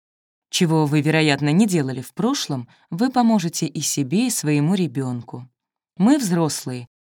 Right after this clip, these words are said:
редко задумываемся о том, что нам нужно. Нас учат быть сильными, идти вперёд, думать о себе в последнюю очередь. Разумеется, не всегда будет возможность прерваться и заняться самоутешением.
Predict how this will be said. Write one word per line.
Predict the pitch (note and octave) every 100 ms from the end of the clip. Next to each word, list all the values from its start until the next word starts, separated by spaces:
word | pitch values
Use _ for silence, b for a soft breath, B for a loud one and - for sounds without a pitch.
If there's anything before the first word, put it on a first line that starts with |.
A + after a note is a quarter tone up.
| _
редко | G#3+ C4+ -
задумываемся | D3 E3 E3+ D#3+ C#3+ D3 C#3 - C#3+
о |
том, | C#3 G#3 A3+ -
что | - - F#3+
нам | E3+ F3+
нужно. | G#3+ G#3+ - B2 - _ _ _ -
Нас | G#3+ G#3+ F#3+
учат | F3 F3 D3+
быть | D3
сильными, | C#3+ - B3 B3+ A#3+ A3 G3+
идти | - D3+ -
вперёд, | D3 - D3 D3+ A3+ A#3 _ _ _ _
думать | F3 D4 B3+ -
о |
себе | D3 D#3+ D#3+ A#3
в | -
последнюю | C#3 - E3 G3+ F3+ E3 -
очередь. | C#3+ C3+ - C#3 C3 - - _ _ _ _ _ _ _ _ _
Разумеется, | E3+ G#3 A3+ C4 B3+ -
не | A3+ A3+
всегда | - A#3+ C4 C4
будет | F3+ D#3+ D#3
возможность | E3 E3 F#3+ G#3 E3 D#3 -
прерваться | - D#3+ D#3 D3+ G3+ - D#3
и |
заняться | C#3 D#3 D#3+ E3+ -
самоутешением. | D#3 D#3+ D#3+ D#3+ - F#3+ - D3+ C3+ B2+ B2